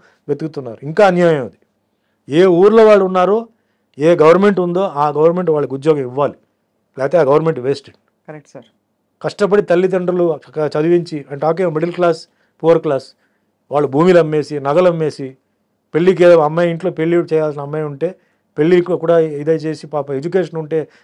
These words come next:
Speaker 1: శాలరీ వస్తుందని చెప్పి చేస్తే వాళ్ళకి ఉద్యోగాలు లేవు, అటు అమ్మాయి పెళ్లి చేయడానికి డబ్బులు లేవు, వీడికి ఏమో ఉద్యోగం లేవు, ఇల్లేమో నడవాలి, మళ్ళీ ఆరోగ్యం ప్రాబ్లం. ఎంత ప్రాబ్లం అండి? Government has to do all
Speaker 2: Something,
Speaker 1: these
Speaker 2: yes,
Speaker 1: things.
Speaker 2: take up all this.
Speaker 1: He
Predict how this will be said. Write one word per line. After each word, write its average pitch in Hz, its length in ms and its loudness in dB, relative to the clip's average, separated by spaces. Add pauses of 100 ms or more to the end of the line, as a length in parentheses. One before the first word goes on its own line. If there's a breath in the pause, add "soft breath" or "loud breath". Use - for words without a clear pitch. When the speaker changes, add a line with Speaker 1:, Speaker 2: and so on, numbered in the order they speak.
(120)
Speaker 1:
శాలరీ 175 280 2
వస్తుందని 156 320 -2
చెప్పి 143 220 -12
చేస్తే 160 160 -6
వాళ్ళకి 135 200 -6
ఉద్యోగాలు 127 340 0
లేవు, 87 140 -20 (500)
అటు 123 100 -6
అమ్మాయి 165 240 2
పెళ్లి 170 340 0
చేయడానికి 160 260 4
డబ్బులు 151 280 -2
లేవు, 135 160 -2 (360)
వీడికి 147 200 -6
ఏమో 135 120 -8
ఉద్యోగం 160 360 2
లేవు, 117 220 -6
ఇల్లేమో 147 320 0
నడవాలి, 143 420 2 (680)
మళ్ళీ 143 160 2
ఆరోగ్యం 165 400 4
ప్రాబ్లం. 151 400 -2 (1200)
ఎంత 160 200 -4
ప్రాబ్లం 196 320 0
అండి? 180 180 -8
Government 175 460 0 (140)
has 151 120 -4
to 190 220 -4
do 156 140 -6 (600)
all 151 140 2
Speaker 2:
Something, 165 160 -2
Speaker 1:
these 135 160 -10
Speaker 2:
yes, 160 160 -12 (340)
Speaker 1:
things. 143 120 -6
Speaker 2:
take 185 160 -12
up 175 140 -16
all 156 140 -12
this. 147 120 -20
Speaker 1:
He 131 60 -6